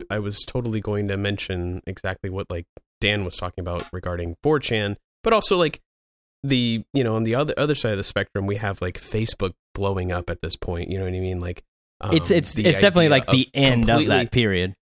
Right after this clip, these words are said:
Speaker 1: Yeah, it's like putting yourself out there in such a public way, and then the,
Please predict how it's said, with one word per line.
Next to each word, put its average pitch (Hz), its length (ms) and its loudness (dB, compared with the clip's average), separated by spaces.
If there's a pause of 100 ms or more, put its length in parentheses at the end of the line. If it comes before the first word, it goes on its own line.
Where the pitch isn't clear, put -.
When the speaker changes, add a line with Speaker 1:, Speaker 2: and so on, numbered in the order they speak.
(560)
Speaker 1:
Yeah, 175 340 4
it's 123 120 -2
like 123 240 -2 (140)
putting 156 340 4
yourself 131 420 -2
out 131 340 0
there 104 200 0
in 98 100 -2
such - 240 -4
a 95 100 0
public 107 460 -4
way, 95 400 0
and 101 140 -4
then 101 140 -2
the, 95 180 -2